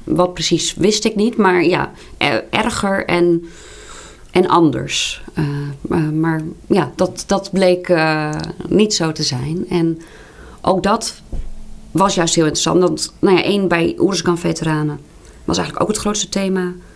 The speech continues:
Machteloos, toekijken, niet kunnen of mogen handelen. Veel meer dan wel hebben mogen handelen. En bij Oeruzgan-veteranen waren het natuurlijk ook,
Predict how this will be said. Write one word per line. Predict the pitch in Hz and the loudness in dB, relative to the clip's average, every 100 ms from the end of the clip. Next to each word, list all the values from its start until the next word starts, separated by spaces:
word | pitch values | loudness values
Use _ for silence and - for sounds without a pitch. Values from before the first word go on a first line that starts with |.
| - - - - - | -20 -20 -20 -20 -8
Machteloos, | - 185 - 170 170 170 - | 2 2 2 -2 -2 -2 -2
toekijken, | 185 180 147 160 | -2 -2 0 4
niet | 170 170 | 2 2
kunnen | 202 175 | 2 2
of | 160 156 | 2 0
mogen | 160 170 185 | 0 -2 -2
handelen. | 196 214 202 226 | -2 -2 -4 -6
Veel | 240 - 220 233 | -6 0 2 2
meer | 202 175 160 | 2 2 2
dan | 156 147 147 147 - - - - | -2 -2 -4 -8 -18 -18 -20 -14
wel | - 160 170 | 0 2 4
hebben | 196 196 | 2 0
mogen | 196 196 190 | 0 0 0
handelen. | 185 208 196 208 247 - - - - - - - | 0 0 -2 -6 -8 -12 -20 -20 -20 -20 -20 -4
En | 202 | 0
bij | 180 165 175 | 2 2 0
Oeruzgan-veteranen | 175 - 165 165 160 165 156 | -2 0 -2 0 -2 0 0
waren | 151 151 | -2 -2
het | 151 | -4
natuurlijk | 151 151 151 | -4 -4 0
ook, | 175 185 - | 0 -2 -10